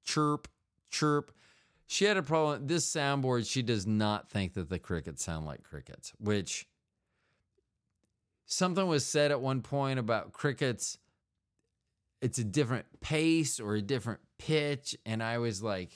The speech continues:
"Who made you a cricket?" I mean,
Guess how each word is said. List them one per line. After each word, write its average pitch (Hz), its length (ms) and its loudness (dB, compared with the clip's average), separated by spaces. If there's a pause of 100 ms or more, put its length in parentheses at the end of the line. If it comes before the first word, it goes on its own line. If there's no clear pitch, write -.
(100)
"Who 143 160 2
made 120 340 2
you 147 320 4
a 147 80 2
cricket?" - 760 -4 (380)
I 135 60 -4
mean, 135 480 0